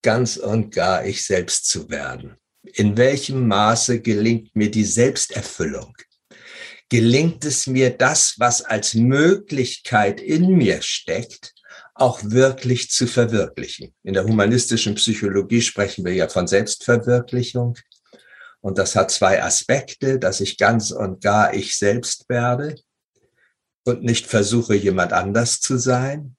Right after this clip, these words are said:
und dass ich ganz und gar versuche, mein Leben zu leben und nicht das, was mir vielleicht aus Hollywood oder von meinem Vater oder von meiner Bezugsgruppe oder von meinen Influencern, äh,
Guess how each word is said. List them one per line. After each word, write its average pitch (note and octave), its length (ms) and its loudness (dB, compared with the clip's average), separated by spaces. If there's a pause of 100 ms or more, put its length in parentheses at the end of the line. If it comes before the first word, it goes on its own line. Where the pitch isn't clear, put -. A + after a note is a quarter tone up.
und G#2 200 -4
dass G#2+ 160 0
ich A2 140 -4
ganz A2+ 320 2
und G#2 220 -2
gar A2 200 4
versuche, G#2+ 560 -2
mein A2+ 640 4
Leben G2+ 460 0
zu - 220 -2
leben F#2+ 600 -4 (520)
und A#2 200 -2
nicht B2+ 340 0
das, A2 260 0
was G#2 260 -4
mir B2 220 0
vielleicht G#2 560 0
aus G2 260 -6
Hollywood A#2+ 600 0
oder G#2 240 0
von A2+ 240 -2
meinem G#2+ 220 -2
Vater A#2+ 640 0
oder G#2 200 0
von G#2 220 -4
meiner G2+ 280 0
Bezugsgruppe A2+ 1000 -2
oder G2+ 200 0
von A2 220 2
meinen G#2 240 2
Influencern, A2 1080 0 (560)
äh, G2+ 300 2